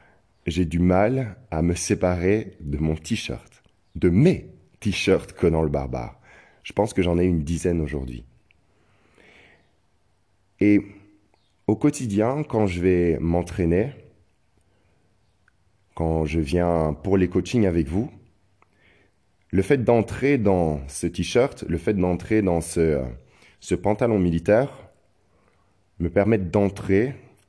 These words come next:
de mieux me, euh, fusionner avec ce personnage, avec cette philosophie de vie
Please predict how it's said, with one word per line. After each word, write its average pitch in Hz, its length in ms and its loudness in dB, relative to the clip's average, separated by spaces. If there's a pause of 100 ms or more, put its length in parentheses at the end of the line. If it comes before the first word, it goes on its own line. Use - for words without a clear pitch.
(120)
de 80 200 -2
mieux 113 420 4
me, 85 340 2 (1000)
euh, 71 280 -4 (640)
fusionner 113 960 2
avec 90 520 0
ce - 200 -8
personnage, 82 840 -4 (260)
avec 78 280 -4
cette - 260 -4
philosophie 78 560 -4
de 67 80 -10
vie 76 260 -6